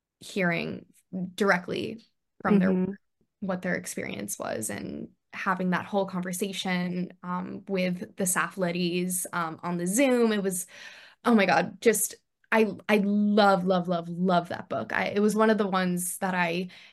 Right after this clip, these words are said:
Speaker 1: annotated so, so heavily. And one of the things that Lamia and I bonded over was the religious trauma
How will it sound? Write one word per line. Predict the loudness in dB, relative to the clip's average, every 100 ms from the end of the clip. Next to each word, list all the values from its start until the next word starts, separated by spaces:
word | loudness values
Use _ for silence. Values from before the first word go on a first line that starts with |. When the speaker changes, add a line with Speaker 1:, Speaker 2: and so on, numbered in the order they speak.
| _
Speaker 1:
annotated | 2 4 2 0 -4 -2 -2
so, | -2 0 4 6 6
so | 4 0
heavily. | -2 -4 -4 -4 -4 -6
And | -4 -4
one | -2
of | -4
the | -6
things | -6 -4
that | -4 -4
Lamia | -2 -2 -2 -2
and | -2
I | -2 -2 -4 -4
bonded | -2 2 4
over | 4 2 0
was | 0 0
the | -2
religious | -2 -2 -4 -6 -6
trauma | -4 0 0 2 0 -4